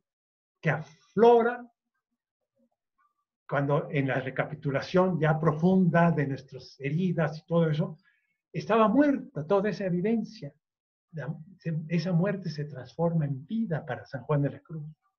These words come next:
que le llama "o toques delicados".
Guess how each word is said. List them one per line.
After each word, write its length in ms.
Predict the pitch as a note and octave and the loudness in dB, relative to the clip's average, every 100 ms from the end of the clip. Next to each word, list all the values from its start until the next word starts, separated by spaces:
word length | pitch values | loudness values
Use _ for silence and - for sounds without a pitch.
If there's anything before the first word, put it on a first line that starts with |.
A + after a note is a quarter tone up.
| _ _ _ _ _ _ _ _ _ _ _ _ _ _ _ _ _ _ _ _ _ - | _ _ _ _ _ _ _ _ _ _ _ _ _ _ _ _ _ _ _ _ _ -10
que 80 | |
le 80 | C#3 | -2
llama 260 | D#3+ F3+ D#3+ | 2 2 2
"o 120 | D3+ | 0
toques 320 | G3+ - D#3 | -2 -4 -6
delicados". 760 | D3 B2 B2+ - F#3 D3+ - _ | -6 -8 -10 -8 -8 -8 -14 _